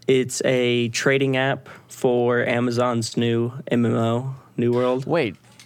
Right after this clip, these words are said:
Speaker 2: what is that? Amazon
Speaker 1: Um,
Speaker 2: has a new
Speaker 1: a new, uh, new M M O.
Speaker 2: What does
Speaker 1: Kinda
Speaker 2: that
Speaker 1: like
Speaker 2: stand
Speaker 1: World of
Speaker 2: for?
Speaker 1: Warcraft.
Speaker 2: Amazon, like the tech
Speaker 1: Yeah.
Speaker 2: company? Are they in the game development business? I missed that.
Speaker 1: Yeah, they just, uh, this is, like, their, their biggest game. They've made a few other ones, but they weren't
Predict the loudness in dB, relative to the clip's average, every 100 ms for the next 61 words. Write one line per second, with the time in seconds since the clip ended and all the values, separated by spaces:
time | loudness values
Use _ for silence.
0 | _ -4 -2 -2 -2 -2 -2 -6 -16 -20
1 | -20 -20 -20 _ -6 0 2 2 2 2
2 | 0 0 -2 -2 -2 -2 -2 -2 -6 -18
3 | -20 -20 -20 -14 -2 2 2 2 2 2
4 | 2 0 0 0 2 2 0 -4 -8 -20
5 | -10 -6 0 0 2 2 2 2 0 0
6 | 0 -2 -8 -6 -2 0 0 0 -4 -4
7 | -4 -4 -2 0 0 -2 -2 0 -2 -4
8 | -8 -10 -16 _ _ _ -4 0 0 0
9 | 0 0 0 0 0 0 0 -2 -2 -2
10 | -2 -4 -4 -8 -10 -14 -20 -12 0 2
11 | 2 2 0 0 2 4 4 4 4 2
12 | 0 0 2 2 2 2 4 2 2 2
13 | 2 0 0 0 2 2 2 0 0 2
14 | 2 2 0 0 0 0 -2 0 0 0
15 | 0 0 -2 -4 -8